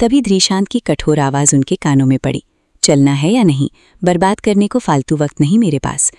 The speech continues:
जल्दी से अंदर बैठो, वरना दोनों को यहीं छोड़कर चला जाऊंगा," उसने साफ शब्दों में धमकी दी और इसका असर जल्दी ही देखने को मिला। अंतरा और पल्लवी हंसते-हंसते रुक गईं और अगले ही पल अंदर घुसकर बैठ गईं। द्रिशान ने अफसोस से सर हिलाया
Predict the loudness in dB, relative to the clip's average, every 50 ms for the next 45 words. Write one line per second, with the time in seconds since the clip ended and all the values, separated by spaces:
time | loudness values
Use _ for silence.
0 | _ _ _ _ -2 0 2 2 2 0 0 0 2 2 2 2 2 2 0 -2
1 | -2 -4 -4 -8 -12 _ _ _ _ -6 -2 0 2 4 2 2 2 2 2 2
2 | 2 2 0 0 2 2 2 2 0 0 -2 -4 -2 -2 -2 -4 -2 -2 -2 -2
3 | -2 -2 -2 -2 -2 -2 -4 -6 -8 _ _ _ _ _ -2 0 0 2 2 2
4 | 2 2 0 -2 -2 0 -2 -2 -2 0 0 0 0 0 0 0 -2 -2 -2 -2
5 | -4 -4 -4 -6 -10 _ _ _ _ _ 0 0 0 0 0 -2 0 0 0 0
6 | 0 -2 -2 -2 -2 0 0 0 0 0 -2 -2 -2 -2 -2 -4 -2 -2 -4 -2
7 | -2 0 0 0 0 -2 -6 -10 _ _ _ _ _ _ 0 0 2 2 2 0
8 | 0 0 -2 -2 -2 0 0 0 0 -2 -2 -2 -2 -2 -2 -2 -2 -2 -2 -4
9 | -4 -4 -2 -2 -2 -2 -4 -4 -6 -8 -8 -10 _ _ _ _ _ _ -2 0
10 | 0 2 2 2 2 2 2 0 0 0 0 0 2 2 2 0 0 -2 -2 -4
11 | -2 -2 -2 -4 -4 -4 -6 -6 -6 -6 -6 -6 -8 _ _ _ _ _ _ -6
12 | -2 -2 0 0 0 2 2 2 4 2 2 0 -2 -2 -2 0 0 0 0 0
13 | 0 -2 -2 -2 -2 -2 -2 -2 -2 -2 -4